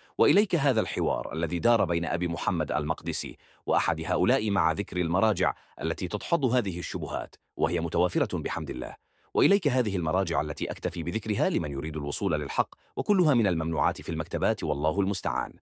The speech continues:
واحد، كشف شبهات المجادلين عن عساكر الشرك وأنصار القوانين.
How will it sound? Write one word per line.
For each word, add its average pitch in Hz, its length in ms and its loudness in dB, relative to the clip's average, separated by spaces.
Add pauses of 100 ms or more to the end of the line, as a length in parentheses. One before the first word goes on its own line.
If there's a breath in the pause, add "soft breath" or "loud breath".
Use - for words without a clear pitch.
(260)
واحد، 71 400 0 (460)
كشف - 260 0
شبهات 104 460 0
المجادلين 82 600 -2
عن 73 200 0
عساكر 85 420 -2
الشرك 90 380 -2 (200 soft breath)
وأنصار 101 480 2
القوانين. 80 640 0